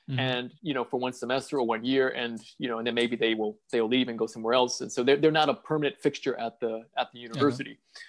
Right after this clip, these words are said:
Speaker 2: Uh, so I, I don't know what the salary difference is between, you know, the U S and Germany, but in general, tenured professors make a very, very nice salary. Uh, and,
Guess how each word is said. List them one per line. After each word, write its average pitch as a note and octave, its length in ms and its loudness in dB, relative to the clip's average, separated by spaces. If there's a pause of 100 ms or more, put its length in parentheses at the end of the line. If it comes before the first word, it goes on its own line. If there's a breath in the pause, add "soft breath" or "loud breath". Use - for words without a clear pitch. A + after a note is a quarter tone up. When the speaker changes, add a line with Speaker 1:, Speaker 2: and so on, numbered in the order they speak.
(400 loud breath)
Speaker 2:
Uh, B2 240 2 (100)
so E3 300 4 (180 loud breath)
I, F#3 180 4
I F3 60 6
don't F3+ 160 4
know F3 80 -2
what F3 160 -2
the F3 60 -4
salary D#3+ 500 -2
difference D#3 400 -4
is D3 140 -2
between, C3+ 760 -6
you D3 140 2
know, B2 140 2
the B2 100 0
U C#3 240 8
S C#3 340 0
and C3 160 -10
Germany, D3+ 540 0 (420)
but D3 460 4
in D3 220 0
general, E3+ 340 6
tenured D#3 360 -2
professors C#3+ 560 0
make C3+ 180 0
a C#3+ 40 -2
very, C3+ 440 2 (120)
very D3+ 280 2
nice C#3+ 240 0
salary. B2+ 560 2
Uh, B2 420 -4 (760 soft breath)
and, D3 580 -2